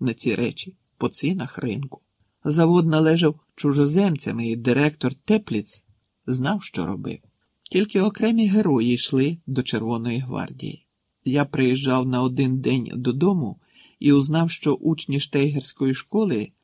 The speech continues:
скинули свого управителя, несправедливу і вредну людину. Ну, думаю, коли вони це зробили, так і ми це можемо зробити.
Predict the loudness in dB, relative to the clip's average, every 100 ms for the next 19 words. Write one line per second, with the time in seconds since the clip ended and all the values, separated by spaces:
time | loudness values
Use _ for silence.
0 | _ _ _ -8 -4 4 4 4 0 0
1 | 0 2 2 2 0 0 0 -2 -4 -8
2 | -8 -14 _ _ _ -6 -4 -2 -2 -4
3 | -2 -2 0 0 0 -2 -4 -6 0 0
4 | 0 -2 -6 -6 -8 -10 -12 -16 _ _
5 | _ _ -6 -6 -2 -2 -2 -2 -4 -6
6 | _ _ _ _ 2 6 6 4 2 -2
7 | 0 0 2 0 2 0 0 -2 -2 0
8 | 0 -2 -4 -2 -4 -6 -6 -6 -6 -8
9 | -12 -16 -20